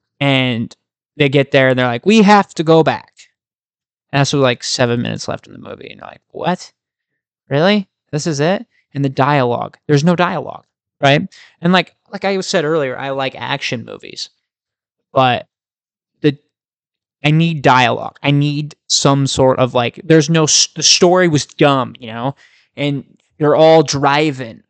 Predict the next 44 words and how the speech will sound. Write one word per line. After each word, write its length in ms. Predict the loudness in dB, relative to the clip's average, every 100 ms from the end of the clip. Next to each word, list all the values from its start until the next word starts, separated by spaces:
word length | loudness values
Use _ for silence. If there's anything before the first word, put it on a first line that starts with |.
| -16
right? 320 | -12 -6 -6
And 120 | -4 0
the 40 |
guy 180 | 4 4
who 100 | 2
plays 300 | -2 -4 -4
Beast 640 | -20 -16 -10 -8 -10 -12 -14
in 260 | -10 -10 -10
X-Men 540 | -10 -10 -8 -8 -8 -6
First 340 | -6 -6 -8
Class 500 | -8 -2 0 -2 -6
was 140 | -8 0
there, 340 | 2 2 0 _ _ _ -6
and 100 | -4
he's 140 | -4
this 160 | -6 -10
crazy 640 | -12 -8 -6 -6 -6 -10
dude, 320 | -4 -2 0
right? 420 | 0 2 2 0 -2
And 100 | -2
I'm 160 | -2 0
like, 320 | -2 -4 _
"Dude, 420 | -12 -6 -6 -8
like, 280 | -14 -20 -10
you're 80 | -10
gross 420 | -6 -4 -4 -6
too." 320 | -4 -4 -4 -12 _ _ _
Like, 100 | -2
all 160 | 4 4
these 160 | 4
people 280 | -2 -8 -6
are 80 | -8
crazy 400 | -4 -2 -2 -4
and 100 | -10
gross, 400 | 0 0 0 -4
except 380 | -6 0 0 -2
for 80 | -8
Tom 340 | -4 -4 -6
Hardy, 460 | -2 0 0 -6 -12 -20 -20 _
who's 200 | -2 -2
a 160 | -4 _
badass, 640 | -2 0 2 2 0 -2 -12
and, 440 | -4 -2 0 -4 -8 _ _ _
um, 440 | -2 -2 -2 -6